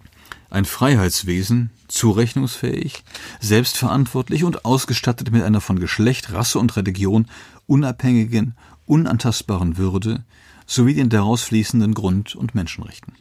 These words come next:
Infolgedessen setzen sich christliche Politiker dafür ein,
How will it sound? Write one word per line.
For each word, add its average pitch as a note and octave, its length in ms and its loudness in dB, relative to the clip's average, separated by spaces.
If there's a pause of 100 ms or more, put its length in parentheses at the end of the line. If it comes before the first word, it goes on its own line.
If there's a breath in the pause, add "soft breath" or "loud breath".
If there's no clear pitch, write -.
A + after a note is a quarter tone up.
(600 soft breath)
Infolgedessen C#3 720 2
setzen C3+ 380 2
sich A#2+ 260 -2
christliche A2 500 -2
Politiker G2 500 -2
dafür - 340 -6
ein, F#2+ 380 -2